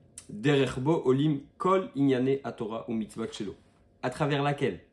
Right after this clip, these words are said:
c'est-à-dire que quand on va accomplir cette mitzvah qui est spéciale à nous, on va faire passer toute notre étude de Torah et toutes nos mitzvot. Milemata lemala, de bas,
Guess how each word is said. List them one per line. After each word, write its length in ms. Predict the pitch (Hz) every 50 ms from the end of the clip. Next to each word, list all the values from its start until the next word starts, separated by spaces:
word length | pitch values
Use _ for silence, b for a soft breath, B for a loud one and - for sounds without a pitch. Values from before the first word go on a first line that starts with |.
| _ _
c'est-à-dire 280 | _ - 113 110 107 -
que 120 | - 95 82 - _ -
quand 160 | 120 120 -
on 60 | 135
va 80 | 131 -
accomplir 260 | 139 135 131 170 160
cette 160 | - 160 -
mitzvah 220 | 151 135 120 104
qui 80 | - -
est 40 | 113
spéciale 340 | - 160 151 - 151 127 123
à 100 | 123 123
nous, 240 | 135 156 185 175 131
on 80 | 127
va 140 | 120 117 113
faire 240 | - - 127 120 -
passer 460 | - 147 147 - - 135 135 - - _ _ _ _ _ _ _ _ _ _ _ _ _ _ _ _ _ _ _ -
toute 400 | - 196 170 - - - - -
notre 520 | - 120 131 131 120 - - - - - _ - -
étude 320 | 131 - - 175 143 101 95 - _ _ _ _ _ _ -
de 100 | 110 110
Torah 420 | - - 110 95 104 107 - B B B B B B B B B -
et 100 | 135 135
toutes 220 | - 180 - -
nos 260 | 156 147 151 160 160 - _ _ -
mitzvot. 400 | 127 131 131 - - 117 - - - - - _ _ _ _ -
Milemata 480 | 113 120 127 127 135 151 156 156 156 135
lemala, 460 | 127 117 113 113 120 135 151 160 165
de 160 | 139 110 117
bas, 420 | 110 110 139 139 131 113 - -